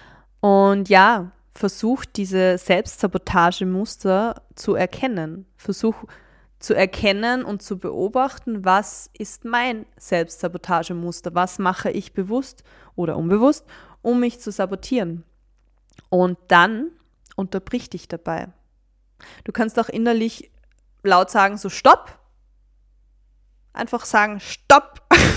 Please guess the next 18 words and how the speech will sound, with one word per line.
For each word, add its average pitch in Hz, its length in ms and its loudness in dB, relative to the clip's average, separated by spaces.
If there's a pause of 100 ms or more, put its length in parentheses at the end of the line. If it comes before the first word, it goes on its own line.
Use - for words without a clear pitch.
(180)
<laughs> - 760 -2
und 214 140 -14
dich 240 120 -8
dabei 196 320 0
unterbrechen 214 540 -4
und - 160 -10
irgendetwas 233 480 -4
machen, 220 480 -6 (460)
was 202 420 -2 (340)
für, - 640 0
überhaupt 254 520 0
nicht 247 200 -8
in 226 160 -6
diese 226 200 -6
Szene 220 380 -6
passt. 175 360 -8
Zum 190 120 -10
Beispiel, 185 680 -4